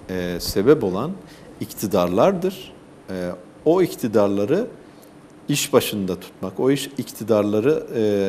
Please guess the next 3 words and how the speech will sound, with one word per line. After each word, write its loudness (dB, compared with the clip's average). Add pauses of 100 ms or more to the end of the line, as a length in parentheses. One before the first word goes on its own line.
(480)
seçimlerle 0
tekrar 4 (420)
göreve 6